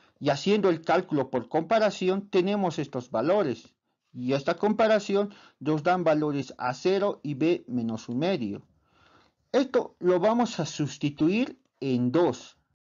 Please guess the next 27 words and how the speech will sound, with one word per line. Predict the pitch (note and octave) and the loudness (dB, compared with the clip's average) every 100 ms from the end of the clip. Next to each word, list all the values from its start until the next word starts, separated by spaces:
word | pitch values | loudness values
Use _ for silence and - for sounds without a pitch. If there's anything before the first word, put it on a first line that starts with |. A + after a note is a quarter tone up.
| _ _ _ | _ _ _
La | - | -18
que | G#2+ | -12
tenemos | B2 E3 F#3+ F#3+ F3 | -8 -6 -4 -4 -4
aquí, | D3 - - _ _ _ _ _ _ - | -8 -12 -20 _ _ _ _ _ _ -6
en | A#2 | -4
dos. | F#2+ - - _ _ _ | -2 -4 -10 _ _ _
Sustituyendo | _ - C#3+ E3+ A#3 G#3 G3 G3 F#3 | _ -18 -14 -8 -4 0 0 0 -4
tenemos | - - D#3 F3 C#3+ D#2+ - - _ _ _ _ _ _ _ _ _ _ _ _ _ | -4 2 4 4 2 -2 -8 -20 _ _ _ _ _ _ _ _ _ _ _ _ _
tres | D#3 G#3 A#3+ B3 - - _ | 4 6 6 2 -6 -20 _
valores | - B2 C#3 D#3+ F3 F3 F3+ - _ _ _ _ | -6 -2 0 2 2 0 -2 -6 _ _ _ _
de | A2 A#2+ | -4 -4
Y | A#2 B2 | -2 -4
P. | B2 F#2 - _ _ _ _ _ _ _ _ _ _ _ _ _ _ _ _ _ _ _ _ B2 | -4 -10 -12 _ _ _ _ _ _ _ _ _ _ _ _ _ _ _ _ _ _ _ _ _
Dos | C#3 C#3 C#3+ | 6 6 4
sobre | D3 F#3 A3 | 2 4 4
X, | G#3 F#3+ A3 A3 - _ _ | 2 -2 -2 -4 -16 _ _
menos | B2+ C3 B2+ | -2 0 0
dos | A#2 C#3+ | 2 0
sobre | - E3+ F3 F#3 | 2 2 4 2
X, | F#3 F#3 - | 2 -4 0
Y | E3+ | -2
P | E3+ E3+ | 2 0
menos | D#3 D3+ D3 F#3 | 2 0 0 0
uno | F3+ | 0
sobre | D#3+ B2+ A#2+ | 0 -2 -2
dos | A#2 A#2+ F2 | -2 -4 -6
X. | - - | -16 -20